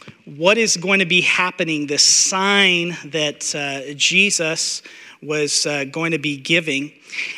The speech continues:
And, uh, as we've been covering this, uh, portion of Scripture known as the Olivet Discourse, uh, this is a sermon that's been sparked on because of two questions that the disciples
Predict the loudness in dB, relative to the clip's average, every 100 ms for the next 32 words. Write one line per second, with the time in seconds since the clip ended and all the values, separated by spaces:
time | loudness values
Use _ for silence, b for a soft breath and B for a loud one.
0 | B 0 0 0 0 0 0 2 0 2
1 | 4 4 2 2 0 2 2 4 4 2
2 | 2 2 4 2 0 0 -2 -4 -6 -14
3 | 0 2 4 2 0 -2 0 0 2 0
4 | 0 -2 -6 -6 0 2 2 -2 -8 -2
5 | 2 2 0 -2 -2 -2 -6 -10 B B
6 | B B B B -8 -8 0 2 4 2
7 | 2 4 4 4 2 4 4 4 4 2
8 | 0 -2 -2 -2 2 2 2 2 4 4
9 | 2 2 4 2 0 -6 -2 0 0 -2
10 | -6 -4 -2 -2 0 0 2 -2 -2 -4
11 | -4 -6 -8 -6 -2 2 2 2 -2